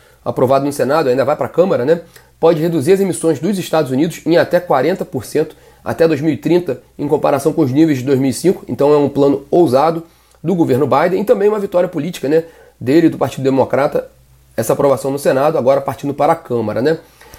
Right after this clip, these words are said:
É, essas duas notícias internacionais, é, n-, n-, é, enfim, só falar sobre o efeito do, do preço do petróleo, né? Tanto na China, a questão da China, quanto essa, esse pacote dos Estados Unidos, né? O pe-, o preço do Brent hoje,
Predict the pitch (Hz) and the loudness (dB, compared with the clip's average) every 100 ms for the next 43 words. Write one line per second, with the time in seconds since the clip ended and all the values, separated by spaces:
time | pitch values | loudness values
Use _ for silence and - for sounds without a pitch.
0 | - - 143 139 135 127 123 - - - | -10 0 4 6 6 6 2 -10 -20 -6
1 | - 220 196 240 202 196 170 175 175 180 | 0 2 4 4 4 0 -2 0 0 2
2 | 180 226 - _ _ _ _ _ _ _ | 4 2 0 _ _ _ _ _ _ _
3 | _ - 135 139 139 135 131 127 127 127 | _ -4 0 2 2 -2 -2 -4 -4 -2
4 | 127 123 123 117 113 123 107 - 151 139 | 4 6 6 4 0 -6 -8 -4 -2 0
5 | 139 139 131 160 165 131 - 110 104 131 | -2 -2 -2 -2 -4 -8 -12 -14 -6 -6
6 | - 120 - 180 156 147 160 - - _ | -6 -6 0 2 2 2 0 -6 -20 _
7 | - 147 143 127 151 135 117 - 107 127 | -4 -2 -2 -2 -2 -2 -2 -4 -8 -6
8 | 143 135 - 135 117 101 - - - _ | 0 0 0 -2 -4 -6 -16 -20 -20 _
9 | - 151 151 143 139 131 123 - 131 131 | 0 2 2 0 0 0 -2 -4 -4 -2
10 | 127 120 - 123 131 202 147 160 165 - | -4 -6 -4 -2 0 0 2 0 0 -4
11 | 170 180 170 165 147 156 175 170 135 143 | -6 0 0 0 -4 -2 -4 -4 -2 -2
12 | 143 139 143 139 - | -2 0 2 2 -2